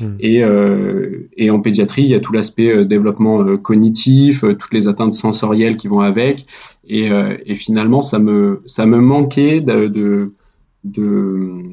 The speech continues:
Speaker 2: de n'avoir accès, de n'avoir accès qu'à une seule facette de ces troubles-là.
Speaker 1: Mhm.
Speaker 2: Et, euh, et je trouvais que justement aller dans le, dans le champ de la médecine, ça me permettait de combler et d'avoir, euh, d'évoluer justement pour aller un petit peu plus loin.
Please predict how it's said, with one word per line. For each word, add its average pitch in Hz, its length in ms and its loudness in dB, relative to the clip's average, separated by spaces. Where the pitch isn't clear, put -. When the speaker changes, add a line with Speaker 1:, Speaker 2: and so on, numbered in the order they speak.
Speaker 2:
de 107 200 -2
n'avoir 120 320 2
accès, 110 580 -4
de 113 180 -2
n'avoir 113 300 2
accès 135 300 -2
qu'à 107 180 -2
une 113 160 4
seule 135 320 -2
facette 127 420 -2
de 107 120 -2
ces 101 180 -4
troubles-là. 110 560 0
Speaker 1:
Mhm. 104 360 -10
Speaker 2:
Et, 101 200 2
euh, 95 380 -6
et 107 120 0
je - 80 -6
trouvais 131 320 0
que 123 100 0
justement 120 420 0
aller 113 200 2
dans 107 80 0
le, 101 240 2
dans 101 120 2
le 104 60 4
champ 120 220 0
de 107 80 4
la 104 80 4
médecine, 107 340 2
ça 123 140 -2
me 98 40 0
permettait 107 380 2
de 110 80 2
combler 127 640 2
et 107 80 2
d'avoir, 104 440 -2
euh, 95 260 -4
d'évoluer 127 640 2
justement 117 360 0
pour 123 140 -2
aller 110 140 2
un 110 60 2
petit 107 140 -2
peu 113 120 -4
plus 113 160 -2
loin. 104 200 2